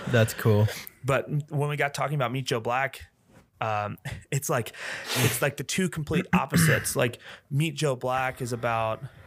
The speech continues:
Speaker 2: you know, death becoming personified, but almost to enrich someone else's life after the fact.
Speaker 1: Mm-hmm.
Speaker 2: But The House That Jack Built is death <laughs> becoming personified only to guide,
Speaker 1: Kill.
Speaker 2: yeah,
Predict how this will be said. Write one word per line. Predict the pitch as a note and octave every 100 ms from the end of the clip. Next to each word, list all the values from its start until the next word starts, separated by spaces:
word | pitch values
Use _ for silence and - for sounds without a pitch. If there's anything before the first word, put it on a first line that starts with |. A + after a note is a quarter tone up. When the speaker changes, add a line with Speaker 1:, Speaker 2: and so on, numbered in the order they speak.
| - - - - - -
Speaker 2:
you | E3+
know, | B2 A#2 - - -
death | C3 C#3+ C#3 -
becoming | C3 C3+ B2+
personified, | - A#2+ - B2 C3 A#2 A#2 A2+
but | A2 A2
almost | B2 C#3 C3
to | -
enrich | A#2 G#2 A2 - -
someone | A#2 A#2
else's | G#2+ A2 A2+
life | A2 F#2+ G#2 A#2 -
after | A2+ A2 C#3
the | C#3+
fact. | D3 D#3 F#3 - - - - - - - - -
Speaker 1:
Mm-hmm. | C3 A#2 G#2+ - - - - _
Speaker 2:
But | C#3+ C#3 - _
The | C#3
House | C3 C#3+ -
That |
Jack | A#2+ B2+ C#3+ D3
Built | C3 B2 B2
is | A#2 A2+
death | C3 B2+ B2+
<laughs> | B2+
becoming | C3 D3+ C3 B2
personified | C3+ - B2+ B2 A2 A#2 A2+ A2 - _
only | C3+ C3 B2+ A#2+
to | - B2 A2+ G#2+ G#2+ - - - - - - A2+
guide, | A2 A2 G#2 G2
Speaker 1:
Kill. | C3+ A#2+ A2 A2 A2 G#2+ -
Speaker 2:
yeah, | D3 D3 A2 G#2+